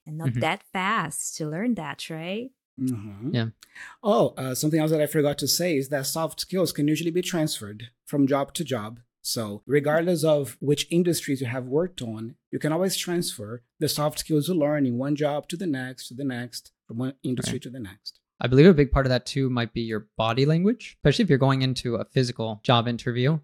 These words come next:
Speaker 2: How are you sitting there? Are you, are you crossing yourself in different ways? Are you closing yourself up? Or do you have more of an open body language, kind of like having your chest out more, your shoulders back,
Speaker 1: Mm-hmm.
Speaker 2: you know, sitting up straight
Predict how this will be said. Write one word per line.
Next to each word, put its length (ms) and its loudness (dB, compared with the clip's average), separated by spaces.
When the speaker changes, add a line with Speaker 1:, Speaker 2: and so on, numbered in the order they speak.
Speaker 2:
How 180 10
are 80 12
you 180 8
sitting 320 8
there? 180 6
Are 40 2
you, 360 -2
are 80 -6
you 80 -6
crossing 640 2
yourself 420 4
in 80 0
different 220 0
ways? 180 2
Are 40 -2
you 80 -4
closing 640 4
yourself 420 0
up? 360 0
Or 460 2
do 80 -2
you 60 2
have 240 2
more 160 -2
of 80 -6
an 200 -8
open 580 0
body 220 4
language, 240 -6
kind 120 -6
of 60 -6
like 120 -8
having 280 -4
your 80 -10
chest 280 4
out 160 4
more, 520 -2
your 80 -14
shoulders 400 6
back, 240 2
Speaker 1:
Mm-hmm. 80 -10
Speaker 2:
you 60 -4
know, 180 -6
sitting 280 2
up 160 6
straight 520 -2